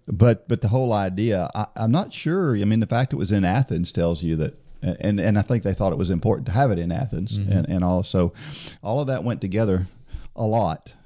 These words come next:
Speaker 1: Um, and I think <laughs> it's interesting. That, think about this, okay? That Olympic marathon was the first ever Olymp-, uh, marathon,
Speaker 2: Mm-hmm.
Speaker 1: okay? They patterned that marathon after a guy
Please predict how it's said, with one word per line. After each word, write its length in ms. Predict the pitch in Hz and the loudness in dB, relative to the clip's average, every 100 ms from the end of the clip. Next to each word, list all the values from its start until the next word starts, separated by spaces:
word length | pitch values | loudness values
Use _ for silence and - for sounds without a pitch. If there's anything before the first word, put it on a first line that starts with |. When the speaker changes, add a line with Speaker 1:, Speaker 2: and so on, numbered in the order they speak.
| - - | -20 -8
Speaker 1:
Um, 500 | 104 101 92 90 92 - - - - - - - - | 0 2 2 2 0 -4 -12 -16 -16 -16 -18 -10 0
and 120 | 123 | 2
I 120 | 160 | 2
think 260 | - 202 175 | -2 0 4
<laughs> 80 | - | 4
it's 220 | 165 - | 4 0
interesting. 680 | - 131 - - 185 - 135 - | 0 2 0 0 0 2 2 2
That, 220 | - - - | 2 2 -2
think 400 | 190 - 220 - | -6 -2 -2 0
about 240 | 95 87 | -2 0
this, 220 | 80 - | -2 -2
okay? 320 | 92 107 120 - - - - - | 0 2 2 -2 -10 -20 -20 -4
That 240 | 127 180 - | 0 0 0
Olympic 420 | 139 160 190 - | 0 0 -2 -2
marathon 440 | 170 196 135 120 113 | 0 0 2 2 2
was 160 | 104 | 2
the 80 | 110 | 0
first 300 | 120 127 - | 2 0 2
ever 240 | 127 127 127 | 0 2 2
Olymp-, 200 | 175 - | 0 -2
uh, 140 | 113 | 0
marathon, 580 | 110 165 147 - 104 110 - - - | 4 4 4 0 0 -2 -4 -8 -6
Speaker 2:
Mm-hmm. 360 | 104 92 95 107 | -4 -2 -2 0
Speaker 1:
okay? 300 | 117 107 156 - - - - - - - - - - - - - | 2 2 2 -4 -14 -18 -20 -20 -20 -20 -20 -20 -20 -20 -14 -4
They 180 | 123 | -2
patterned 360 | 127 127 131 151 | 2 2 4 2
that 120 | 165 | 2
marathon 500 | 165 196 151 110 104 | 0 0 2 2 2
after 340 | 107 117 131 135 | 2 2 2 2
a 60 | |
guy 460 | 131 170 - 117 | 2 2 2 2